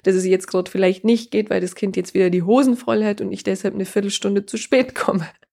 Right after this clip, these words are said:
Also auch das musste erst neu aufgebaut werden.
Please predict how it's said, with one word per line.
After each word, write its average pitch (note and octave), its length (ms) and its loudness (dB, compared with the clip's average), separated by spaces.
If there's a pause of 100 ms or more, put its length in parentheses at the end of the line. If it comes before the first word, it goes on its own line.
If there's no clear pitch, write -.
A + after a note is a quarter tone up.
(640)
Also A3+ 260 2
auch G#3 220 0
das A3 280 0
musste G#3 300 0
erst G3 260 0
neu G3 140 0
aufgebaut - 680 -4
werden. E3 380 -6